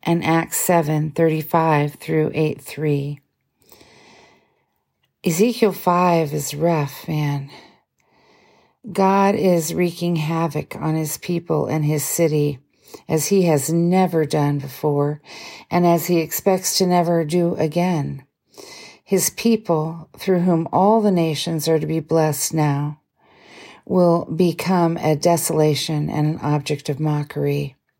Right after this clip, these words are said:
This is hard to understand, this passage, as God is giving us the scripture that tells the story of how ancient peoples,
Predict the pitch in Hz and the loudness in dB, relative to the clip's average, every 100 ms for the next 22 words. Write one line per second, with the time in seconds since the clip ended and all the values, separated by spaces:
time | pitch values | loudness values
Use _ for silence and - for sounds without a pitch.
0 | _ _ _ - - - - - _ _ | _ _ _ -20 -20 -20 -20 -20 _ _
1 | _ - 214 208 254 - - 175 196 190 | _ -2 0 2 0 -2 -4 2 4 4
2 | 190 - 170 165 156 - 170 156 156 156 | 0 0 0 0 -2 0 2 2 2 0
3 | 147 - 165 156 151 151 147 160 151 175 | -2 -4 0 0 0 -2 0 -2 -2 0
4 | 170 170 165 151 147 - - - - - | 4 4 4 2 0 -6 -16 -20 -20 -20
5 | _ _ - 170 180 180 165 165 - - | _ _ -4 0 2 2 2 2 0 -2
6 | 143 - 180 170 - 165 151 151 - - | -4 0 -2 0 0 2 2 0 -4 -2
7 | 185 185 180 165 - 165 - - 190 185 | 0 0 -2 -4 -4 -2 -2 0 2 2
8 | 185 180 180 - _ _ _ _ _ _ | 2 0 -4 -10 _ _ _ _ _ _
9 | - - - 165 151 156 175 175 175 175 | -20 -20 -4 -2 -2 0 2 2 0 -4
10 | - - - _ _ _ _ 170 185 - | -12 -20 -20 _ _ _ _ 2 2 2
11 | 170 - - 175 175 170 170 170 - | -2 -4 -4 -2 -2 -2 -2 -6 -8